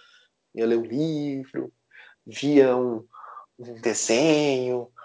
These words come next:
ou então ia jogar, um, no meu, no meu caso, jogar alguns jogos de videogame, de computador,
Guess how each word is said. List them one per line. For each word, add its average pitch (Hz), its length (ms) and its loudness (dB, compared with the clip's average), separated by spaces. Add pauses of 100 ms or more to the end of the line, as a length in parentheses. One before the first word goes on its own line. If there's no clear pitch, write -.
(200)
ou 127 140 4
então 135 360 4
ia 135 140 8
jogar, 120 440 6
um, 113 120 2
no 113 200 -4
meu, 113 240 0
no - 80 -6
meu 107 120 2
caso, 104 240 6
jogar 117 240 10
alguns 113 220 2
jogos 127 800 0
de 110 160 -14
videogame, 123 840 -2
de 110 140 -10
computador, 135 1000 2